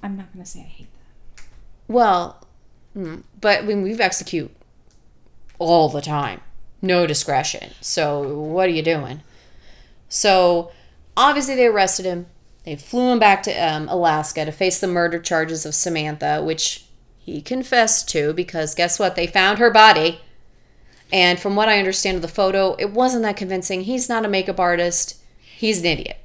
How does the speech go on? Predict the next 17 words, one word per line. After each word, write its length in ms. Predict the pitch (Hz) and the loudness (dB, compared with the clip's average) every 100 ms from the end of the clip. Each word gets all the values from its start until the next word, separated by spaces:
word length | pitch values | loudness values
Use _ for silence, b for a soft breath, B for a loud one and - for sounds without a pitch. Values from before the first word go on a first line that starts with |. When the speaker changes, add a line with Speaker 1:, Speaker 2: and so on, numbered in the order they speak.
| - | -10
Speaker 1:
You 220 | 254 277 | -2 2
know, 260 | 269 254 196 - | 4 2 0 2
at 160 | 262 311 | 2 2
least 320 | 330 370 - | -2 -2 -4
he 120 | 339 | -2
didn't 360 | 294 - 247 233 | -2 -2 -2 -2
try, 180 | 277 - 214 | -6 -10 -10
do 140 | 269 262 | -6 -4
the 100 | 226 | -2
whole 420 | 240 220 208 202 _ 208 | -4 -4 -6 -8 _ -10
Josh 360 | - 208 220 | -2 0 0
Duggar 300 | - 226 214 190 | -2 -2 -2 -2
not 280 | 196 165 | -6 -8
guilty 400 | 180 214 233 180 | -6 -6 -6 -12
bullshit. 640 | 160 165 160 165 143 127 175 | -8 -4 -4 -6 -8 -8 2
Speaker 2:
Right. 320 | 196 151 - - 254 - - _ - _ _ - - | 4 4 2 -8 -20 -20 -20 _ -20 _ _ -20 -2
But 380 | 196 - - - | 0 0 -4 -18